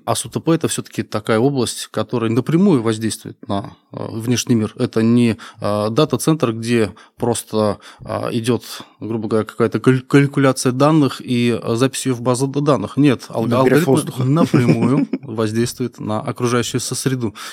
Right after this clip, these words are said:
Speaker 1: И при любом инци-, инци-, инциденте мы имеем либо, а, проблемы с экологией, либо, не дай бог, кого-нибудь покалечим, да.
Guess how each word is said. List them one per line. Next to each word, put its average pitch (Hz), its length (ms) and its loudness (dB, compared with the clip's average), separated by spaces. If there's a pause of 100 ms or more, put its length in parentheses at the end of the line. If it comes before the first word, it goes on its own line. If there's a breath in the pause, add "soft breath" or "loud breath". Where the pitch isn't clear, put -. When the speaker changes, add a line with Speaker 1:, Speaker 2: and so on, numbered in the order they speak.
(120)
Speaker 1:
И 147 100 4
при 165 180 4
любом 156 320 4
инци-, 139 240 2
инци-, 143 280 -2 (260)
инциденте 139 640 0
мы 147 280 2
имеем 113 440 0
либо, 110 420 -2 (400 loud breath)
а, 107 180 -6
проблемы 113 460 0
с - 100 -6
экологией, 151 520 0
либо, 123 320 -2
не 110 180 0
дай 117 160 0
бог, 123 180 -6
кого-нибудь 117 280 -6
покалечим, 107 480 -8
да. 120 180 -12